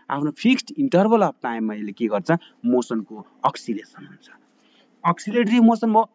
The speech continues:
अब अर्को कुरा यहाँबाट सोद्धाखेरि के छ त नि, Fix interval of टाइममा हिँड्ने, हुने, हुने मोसनलाई चाहिँ हामीले भनेको कुन motion हो? जुनसुकै motion चाहिँ के हुन्छ, Fix interval अफ टाइममा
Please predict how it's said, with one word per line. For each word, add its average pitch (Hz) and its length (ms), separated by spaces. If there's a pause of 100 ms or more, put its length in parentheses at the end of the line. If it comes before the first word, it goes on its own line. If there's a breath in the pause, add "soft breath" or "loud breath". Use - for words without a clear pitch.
अब 220 100 (220)
अर्को 240 320
कुरा 233 200
यहाँबाट 165 320
सोद्धाखेरि 180 480 (280 soft breath)
के 220 120
छ 202 100 (100)
त - 120
नि, 190 120 (220 soft breath)
Fix 240 340
interval 190 500
of 175 100 (220)
टाइममा 175 420
हिँड्ने, - 520
हुने, 139 320
हुने 156 520 (140)
मोसनलाई 170 380
चाहिँ 165 180
हामीले 120 260
भनेको 135 360 (140)
कुन 226 160
motion 208 360
हो? 202 200 (600 loud breath)
जुनसुकै 190 460
motion 175 360
चाहिँ 170 160
के 196 100
हुन्छ, 175 220
Fix 220 380
interval 175 360
अफ 170 160
टाइममा 165 360